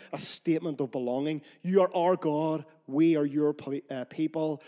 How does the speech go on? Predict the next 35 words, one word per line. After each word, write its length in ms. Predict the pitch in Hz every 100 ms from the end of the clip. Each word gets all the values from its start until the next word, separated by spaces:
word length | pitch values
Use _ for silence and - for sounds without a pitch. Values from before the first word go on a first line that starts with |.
| -
We 140 | - 180
belong 500 | 170 160 156 160 160
to 60 |
you 260 | 151 156 180
forever, 560 | - 165 156 160 165 170
God. 260 | 170 156
You're 260 | 151 180 180
ours 480 | 165 170 190 202 - 170
and 220 | 143 131
we're 260 | 156 175
yours. 540 | 156 123 117 120 120 - - -
We 100 | 143
belong 640 | 139 139 139 143 147 127
with 320 | 127 147 - 170
you 320 | 160 143 120 - -
forever." 760 | - - 139 135 - 123 151 135 - -
What 140 | 220
a 40 | 269
foundation 760 | - 208 151 131 139 - 156
for 200 | - 123
life 440 | 110 139 185 - - _ _
that 160 | 156 160
must 300 | 151 151 -
have 180 | 135 -
brought 320 | 139 139 -
to 80 | 131
King 340 | - 147 143 131
David 320 | 131 127 131
as 80 | 131
he 80 | 123
tried 360 | - 127 120
to 60 | 120
lead 280 | 113 113 113
these 200 | 110 -
people. 460 | - 120 135 135